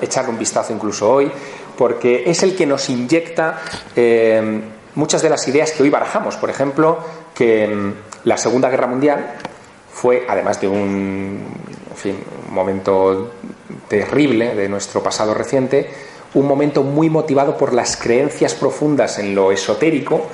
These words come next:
eh, de las potencias enfrentadas y en especial en el Tercer Reich, ¿no? En la parte alemana.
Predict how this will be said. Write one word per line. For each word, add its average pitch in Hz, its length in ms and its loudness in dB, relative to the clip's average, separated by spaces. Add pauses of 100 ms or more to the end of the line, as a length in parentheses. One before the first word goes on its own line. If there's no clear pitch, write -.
(360)
eh, 101 380 2
de 110 80 2
las 107 140 0
potencias 117 420 0
enfrentadas 120 560 0
y 107 60 0
en 101 80 -2
especial 113 520 2 (300)
en 98 220 0
el 90 480 -2
Tercer - 320 -2
Reich, 117 320 0
¿no? 107 200 0
En 95 100 -2
la 90 120 -2
parte 101 300 -2
alemana. 85 340 -2